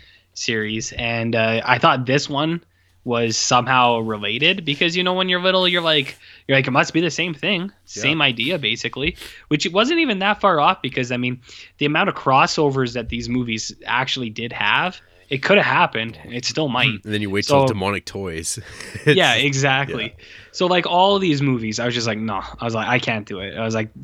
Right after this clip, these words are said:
Speaker 1: "That was too hardcore for me." I was like, it wa-, it was just too much, man.
Speaker 2: Mm-hmm.
Speaker 1: Just too much. So, uh, I, I had a very similar experience with you. Um, just go, go on.
Speaker 2: Oh, so,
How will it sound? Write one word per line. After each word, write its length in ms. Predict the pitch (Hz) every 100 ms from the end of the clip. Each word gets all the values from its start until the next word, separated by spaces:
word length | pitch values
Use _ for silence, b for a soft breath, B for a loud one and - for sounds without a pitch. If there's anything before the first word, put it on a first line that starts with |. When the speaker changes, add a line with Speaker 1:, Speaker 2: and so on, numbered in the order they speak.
| -
Speaker 1:
"That 220 | 139 156 127
was 320 | 135 147 135
too 140 | 135
hardcore 460 | 117 117 107 113 104
for 120 | 107
me." 180 | 104 104
I 40 |
was 100 | 107
like, 260 | 107 98 104 - _ B B B B
it 80 | 143
wa-, 80 | 143
it 140 | 143
was 100 | 151
just 140 | 151 139
too 80 | 190
much, 280 | 135 101 101
man. 200 | 95 - _
Speaker 2:
Mm-hmm. 180 | 127 139
Speaker 1:
Just 220 | 165 196 -
too 100 | 214
much. 320 | 113 110 - B B B B
So, 300 | - 156 143
uh, 40 | 139
I, 500 | 131 127 156 160 160
I 20 |
had 100 | 165
a 40 |
very 220 | 151 151 135
similar 460 | - 147 139 131
experience 540 | 120 - 123 117 113 -
with 140 | 104
you. 200 | 104 104 - -
Um, 420 | 131 135 127 120 b b b b b b _ _ _ _ _ _ _
just 300 | - - -
go, 140 | 151
go 280 | 147 147 135
on. 280 | 101 95 175
Speaker 2:
Oh, 180 | 151 120
so, 320 | - 156